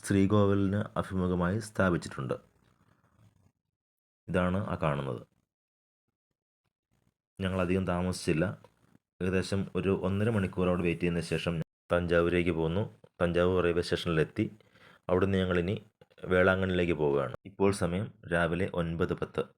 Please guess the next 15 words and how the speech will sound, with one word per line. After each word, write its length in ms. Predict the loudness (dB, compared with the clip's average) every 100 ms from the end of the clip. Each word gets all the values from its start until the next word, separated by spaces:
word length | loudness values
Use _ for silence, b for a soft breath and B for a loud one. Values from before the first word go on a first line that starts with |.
| _ _ _
ഈ 100 | -2
വരുന്ന 260 | 2 2 0 0
ട്രെയിനാണ് 460 | 2 2 0 -2 -4 -8 _ _
എറണാകുളത്തു 560 | -2 0 0 0 0 -2
നിന്നും 320 | -2 -2 -4 -6 B B B B 2
കാരയ്ക്കലേക്ക് 580 | 4 4 4 0 0 -2
പോകുന്ന 260 | 0 0 -2 -6 _ _ _ _ _
വൺ 200 | -4 -2 -2
സിക്സ് 260 | -2 -4 -8 -2
വൺ 140 | 0 0 -6 -4 0
ഡബിൾ 220 | 2 2
എയ്റ്റ് 260 | 0 -2 -10 _ _ -2
എന്ന 140 | 0 -2 -6 -4
ട്രെയിൻ. 220 | -2 -2 -6 _ b b b b b -6
ഇതിൽ 200 | -4